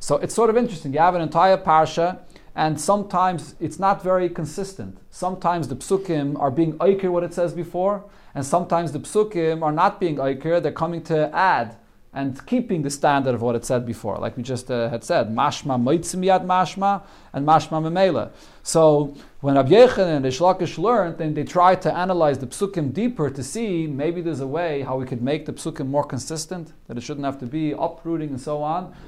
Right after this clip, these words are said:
But it was impossible. This is the only way how to learn these psukim. They, they didn't change of anything that we said before.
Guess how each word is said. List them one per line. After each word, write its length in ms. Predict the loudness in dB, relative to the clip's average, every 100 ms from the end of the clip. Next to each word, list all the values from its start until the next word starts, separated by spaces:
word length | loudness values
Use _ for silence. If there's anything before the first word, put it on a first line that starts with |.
| -4
But 100 | 0
it 60 | 2
was 120 | 2
impossible. 600 | 6 8 8 6 -4 -6
This 180 | -4 -2
is 80 |
the 100 | 4
only 260 | 6 6 2
way 440 | 6 8 8 4 -4 -10
how 260 | 4 6 6
to 180 | 4 0
learn 240 | 2 2
these 220 | 0 -4
psukim. 420 | 0 0 0 -6 -8 -16 -20 -20 -6
They, 120 | -4
they 200 | -2 2
didn't 200 | 2 2
change 320 | 0 0 0
of 80 | 0
anything 320 | 0 0 0
that 100 | 0
we 80 | -2
said 260 | 0 0 0
before. 460 | -2 2 0 0